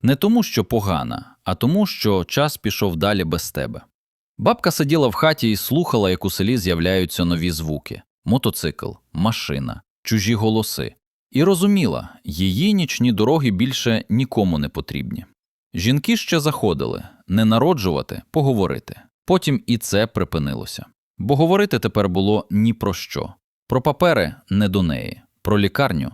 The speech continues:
теж. Бабка стала тією, кого згадують у минулому часі, хоча вона ще жива. У селі це означало одне: ти починаєш зникати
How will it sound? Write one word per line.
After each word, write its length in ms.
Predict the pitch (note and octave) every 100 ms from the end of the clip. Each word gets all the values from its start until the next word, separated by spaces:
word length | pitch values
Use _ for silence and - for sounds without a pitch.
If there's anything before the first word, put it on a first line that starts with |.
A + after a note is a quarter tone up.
| _
теж. 380 | - C#2 - - _ _ _ _
Бабка 360 | - D#3 - D#3+
стала 320 | - C#3+ C3
тією, 420 | - A2+ D#3+ C#3+
кого 260 | - G#2 A2
згадують 480 | F2+ B2 A#2 A2 -
у 80 | A#2
минулому 520 | A2+ A2+ A#2+ G#2+ F#2+
часі, 460 | - B2+ D3+ - E2+
хоча 460 | F2+ E2 A2+ C#3+
вона 380 | B2 E2+ D#2 F#2+
ще 260 | - - D#2
жива. 380 | E2 C#2+ G1+ - _ _ _
У 100 | A#2+
селі 280 | - E3+ A3+
це 140 | -
означало 640 | C#3+ A2+ A2 - A2 A2 -
одне: 420 | G2+ E2 C2+ A1+ - _ -
ти 160 | D#3+
починаєш 680 | F#3 A2 - F2 F#2+ G#2+ F#2
зникати 600 | E2+ D#2+ F#2+ G#2 - G2